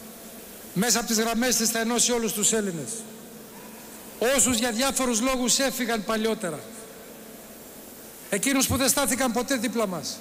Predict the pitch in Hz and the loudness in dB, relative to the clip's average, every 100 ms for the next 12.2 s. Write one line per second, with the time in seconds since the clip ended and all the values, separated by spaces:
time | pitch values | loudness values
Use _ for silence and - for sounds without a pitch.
0 | - - - - - - - - - - | -12 -14 -16 -16 -16 -16 -16 -16 -16 -16
1 | - - - 208 - 220 220 262 247 226 | -16 -8 0 0 2 0 2 2 4 4
2 | 180 - - - - - 175 226 220 220 | 2 -2 -10 -12 -14 -4 0 2 4 4
3 | - 220 208 151 120 - - - - - | 4 4 2 -2 -6 -6 -10 -16 -16 -16
4 | - - - - - - 202 254 262 254 | -16 -14 -12 -10 -10 -2 2 4 4 2
5 | 262 254 269 247 254 254 240 269 240 247 | 4 4 4 2 4 2 4 4 4 4
6 | 240 247 240 175 262 247 185 135 - - | 2 2 2 2 2 2 0 -4 -6 -4
7 | - - - - - - 247 262 240 247 | -4 -4 -4 -2 -2 0 2 4 4 4
8 | 247 254 269 269 262 254 - 294 285 269 | 4 4 4 6 4 2 2 4 4 4
9 | 254 247 262 190 - - - - - - | 4 4 4 2 0 -2 -4 -4 -4 -4
10 | - - 214 233 - 277 240 247 240 214 | -4 0 4 4 4 4 6 6 6 4
11 | 151 - - - - 220 240 233 226 233 | 2 -4 -4 -4 0 4 6 6 6 4
12 | 202 | 2